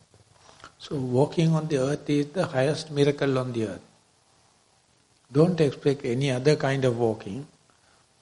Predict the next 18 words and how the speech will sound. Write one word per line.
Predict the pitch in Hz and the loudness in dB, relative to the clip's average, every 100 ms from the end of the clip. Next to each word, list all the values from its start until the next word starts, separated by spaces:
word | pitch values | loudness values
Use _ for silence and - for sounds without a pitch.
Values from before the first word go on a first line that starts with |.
| - - | -20 -6
just | 131 135 - - _ _ _ _ - | -4 -4 -8 -10 _ _ _ _ -6
two | 135 | -2
legs. | 135 107 113 135 - - - _ _ _ _ _ - | 0 0 -2 -4 -10 -10 -16 _ _ _ _ _ -2
Basically, | 135 147 170 185 170 | 2 2 0 0 4
you're | 160 | 4
on | 147 143 | 2 -2
one | 117 123 123 | 0 0 -2
single | - 151 120 101 | -4 -4 -4 -6
leg. | 90 95 156 - _ _ _ _ _ _ _ _ _ _ | -4 -4 -4 -10 _ _ _ _ _ _ _ _ _ _
And | 135 131 | -4 -2
imagine | 135 151 170 170 160 | 0 0 2 2 2
you | 151 | 0
are | 143 | 0
balancing | 127 127 151 135 151 | 2 2 0 -4 -6
fifty, | 143 139 131 - | -4 -6 -6 -6
sixty, | 147 147 - - | -6 -8 -8 -8
seventy | 147 135 151 151 | -4 -4 -4 -4
kilos | 147 180 165 104 127 - | -4 -2 -2 -2 -4 -6